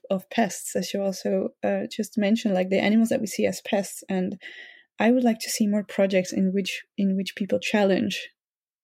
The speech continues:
the idea of what we consider a pest, and perhaps through these kind of, for example, playful scenarios,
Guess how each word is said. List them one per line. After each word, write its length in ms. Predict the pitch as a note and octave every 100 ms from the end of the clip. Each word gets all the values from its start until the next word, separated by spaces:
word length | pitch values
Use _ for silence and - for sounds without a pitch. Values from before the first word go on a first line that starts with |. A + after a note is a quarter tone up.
| _ _ _ -
the 120 | G3+ G3
idea 240 | G3 G3
of 100 | F#3+
what 160 | F#3+ -
we 100 | F#3+
consider 500 | - G#3 F#3 G3+ F#3+
a 80 | G3
pest, 340 | - G3 - -
and 260 | F#3+ F#3+ - - - _
perhaps 440 | A3 G3 F#3+ - - -
through 280 | A3+ A#3+ A3+
these 200 | G3 -
kind 260 | - F#3+
of, 140 | F#3 F3+
for 280 | - - F#3+
example, 300 | G3 F#3+ F#3+
playful 360 | G#3+ A3+ G3
scenarios, 800 | G3 G3 F#3+ G3 F3+ F3+ F#3+